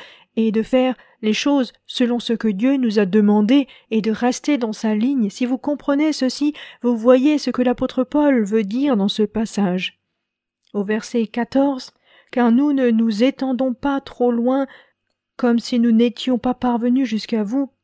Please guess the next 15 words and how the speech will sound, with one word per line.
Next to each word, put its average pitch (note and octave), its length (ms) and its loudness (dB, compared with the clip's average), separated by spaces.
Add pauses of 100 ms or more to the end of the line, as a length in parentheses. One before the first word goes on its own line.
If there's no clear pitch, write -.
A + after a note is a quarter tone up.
(1040)
Nous A#3 80 2
ne G#3+ 40 0
sommes B3 200 0
pas C#4+ 260 2
en A3 100 2
dehors B3+ 460 0 (300)
de A#3 60 0
notre A#3 580 0
couloir, C4 680 0 (140)
de A3 80 0
notre G#3+ 440 0
maître, G3+ 560 2
si A3 180 -6
vous G#3 120 -2
voulez, G#3 380 2